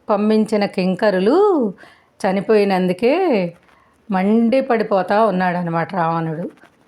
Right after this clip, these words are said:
దీంతో మరింత మండిపడి ఇంకా అతిబల వీర్య దర్పితులైన మంత్రిపుత్రులని హనుమంతుని మీదకి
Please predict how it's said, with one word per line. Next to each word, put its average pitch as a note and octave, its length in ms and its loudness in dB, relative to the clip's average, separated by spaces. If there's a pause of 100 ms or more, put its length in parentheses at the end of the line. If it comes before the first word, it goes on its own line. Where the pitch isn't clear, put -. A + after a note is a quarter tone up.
(200)
దీంతో G#3 880 2
మరింత A3 760 2
మండిపడి F#3 1000 0 (720)
ఇంకా A3+ 280 2 (1120)
అతిబల B3 640 2
వీర్య A#3 520 2
దర్పితులైన G#3+ 1040 2
మంత్రిపుత్రులని A#3+ 1400 2 (120)
హనుమంతుని F3+ 560 -2
మీదకి F3 520 -2